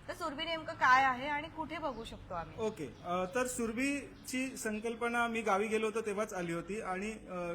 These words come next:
Speaker 2: काय होतं की आपण इतके आता, अ, मेट्रो, मेट्रो झालो आहोत,
Speaker 1: बरोबर.
Speaker 2: सिटीमय झालो आहोत की गाव विसरून चाललो. तर त्या-, त्यामुळे आणि मोबाईलमध्ये खूप अडकलोय आपण लहान मुलं. तर त्या लहान मुलांना जरा थोडंसं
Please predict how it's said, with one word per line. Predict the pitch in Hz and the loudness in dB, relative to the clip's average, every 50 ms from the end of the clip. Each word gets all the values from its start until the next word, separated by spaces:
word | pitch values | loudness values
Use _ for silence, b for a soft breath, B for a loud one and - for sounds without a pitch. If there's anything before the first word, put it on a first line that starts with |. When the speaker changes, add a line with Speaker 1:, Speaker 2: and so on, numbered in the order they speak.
| 170 - - | -6 -4 -2
Speaker 2:
काय | 208 226 240 | -2 0 0
होतं | 233 226 226 220 220 220 | 0 0 -2 -2 -4 -4
की | 220 226 220 | -2 -2 -2
आपण | 185 185 185 226 226 | -2 -2 0 0 0
इतके | 220 214 214 - - 247 | 0 -2 -2 -2 0 0
आता, | 240 233 233 240 240 240 233 | 0 2 2 2 2 2 2
अ, | - - - 185 185 180 180 175 175 170 170 | 0 -4 -4 -4 -2 -2 0 0 -2 -2 -2
मेट्रो, | 170 175 180 170 165 - 202 214 220 214 208 - - - - | -2 -2 -2 -2 -2 0 2 2 2 0 -2 -6 -10 -12 -8
मेट्रो | 185 185 185 180 202 202 208 202 196 - - 180 170 | -4 -4 -4 -2 0 0 0 0 0 -4 -6 -10 -4
झालो | 165 175 170 180 190 | 0 2 4 4 4
आहोत, | 185 175 175 180 190 | 4 6 4 2 2
Speaker 1:
बरोबर. | |
Speaker 2:
सिटीमय | - - 196 196 190 170 214 214 202 202 202 202 | 0 0 0 0 0 0 0 0 0 0 -2 0
झालो | 180 180 170 170 170 | 2 2 2 4 4
आहोत | 170 165 160 180 226 - - B B B B B - | 4 4 4 2 0 -2 -6 B B B B B -6
की | 214 220 | -4 2
गाव | 196 220 202 208 214 | 6 8 8 8 8
विसरून | 214 208 202 214 208 208 202 | 6 4 0 0 -2 -2 0
चाललो. | 175 175 156 143 139 139 143 | 0 0 0 0 -2 -4 -4
तर | - 196 196 | -4 -6 -6
त्या-, | 196 - 214 202 208 208 - - - | -2 0 2 2 2 0 -4 -2 2
त्यामुळे | 208 214 226 226 233 233 | 4 4 4 4 4 4
आणि | 220 214 226 233 | 4 4 2 2
मोबाईलमध्ये | 226 220 220 202 240 240 240 240 240 233 240 240 | 2 2 4 6 6 6 6 6 6 4 4 4
खूप | 254 240 240 | 4 4 4
अडकलोय | 208 196 208 202 202 202 202 196 | 4 4 4 2 2 4 4 4
आपण | 190 185 202 196 | 4 4 2 0
लहान | 196 185 180 185 185 190 | 2 2 4 4 4 2
मुलं. | 190 185 180 180 220 - - B B B B B B B - | 0 0 0 0 0 0 -2 B B B B B B B -4
तर | 208 | -2
त्या | 208 233 240 247 | 2 2 4 4
लहान | 220 214 214 240 254 | 6 8 8 8 6
मुलांना | 247 247 247 247 254 247 247 247 262 262 262 254 | 6 4 4 6 6 6 6 6 6 6 6 6
जरा | 214 233 240 240 240 | 4 4 4 4 4
थोडंसं | 240 233 226 226 226 - 247 | 4 4 4 4 4 4 2